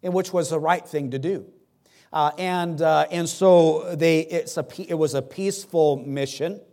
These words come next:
uh, a, a diplomatic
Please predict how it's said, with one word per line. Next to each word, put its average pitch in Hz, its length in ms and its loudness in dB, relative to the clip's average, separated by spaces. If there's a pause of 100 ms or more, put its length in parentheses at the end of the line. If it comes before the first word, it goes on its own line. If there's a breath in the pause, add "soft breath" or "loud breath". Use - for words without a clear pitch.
(920 soft breath)
uh, 127 320 0
a, 135 420 2
a 127 140 0
diplomatic 147 800 0